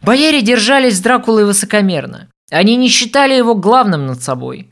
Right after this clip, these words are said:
Они не боялись его. Они не принимали его всерьёз и, следовательно, не уважали его. Влад остро чувствовал это надменное поведение, и оно всё больше его тяготило. Некоторые из бояр,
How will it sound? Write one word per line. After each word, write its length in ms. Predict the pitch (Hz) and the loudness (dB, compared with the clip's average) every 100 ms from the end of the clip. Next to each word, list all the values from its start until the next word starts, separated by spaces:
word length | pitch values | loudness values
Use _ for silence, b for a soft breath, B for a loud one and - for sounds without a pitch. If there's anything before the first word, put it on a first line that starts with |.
| _ | _
Они 280 | 139 170 202 | -2 0 2
не 120 | 208 | 2
боялись 640 | 170 190 175 220 220 - | 2 2 2 2 0 -2
его. 300 | 147 131 131 - | -6 -8 -14 -6
Они 260 | 135 180 | 0 2
не 120 | 214 214 | 2 2
принимали 520 | 226 220 226 262 247 | 0 2 2 2 2
его 200 | 233 240 | 2 0
всерьёз 640 | - 208 196 202 262 - - | 0 0 0 0 -2 -4 -4
и, 80 | |
следовательно, 800 | 196 220 247 196 143 135 139 143 | -4 -2 -2 0 -2 -6 -12 -6
не 160 | 165 196 | 0 2
уважали 640 | 190 202 196 190 208 156 | 4 2 2 0 0 0
его. 420 | 135 127 127 - _ _ B B B B B | -4 -6 -12 -18 _ _ B B B B B
Влад 440 | 143 180 247 247 - - | -6 -2 0 -2 -8 0
остро 400 | 247 254 247 226 | 2 2 -4 -6
чувствовал 500 | - 262 - 185 170 | -6 -6 -2 2 2
это 180 | 156 | 0
надменное 600 | 170 185 160 190 226 208 196 | -2 -2 0 -2 0 0 -2
поведение, 840 | 196 175 185 170 156 131 127 - - | -2 -4 -4 -4 -6 -8 -14 -14 -4
и 80 | |
оно 200 | 156 208 | 0 2
всё 240 | 220 - 247 | 0 0 0
больше 420 | 165 247 214 185 | 2 0 0 0
его 140 | 151 | -2
тяготило. 680 | 165 156 156 156 143 131 - - _ B B | -4 -4 -6 -6 -10 -16 -18 -20 _ B B
Некоторые 600 | 202 262 233 208 196 190 | 0 0 0 0 0 0
из 200 | 165 143 | -2 -2
бояр, 480 | 170 180 196 147 | -2 0 -2 -4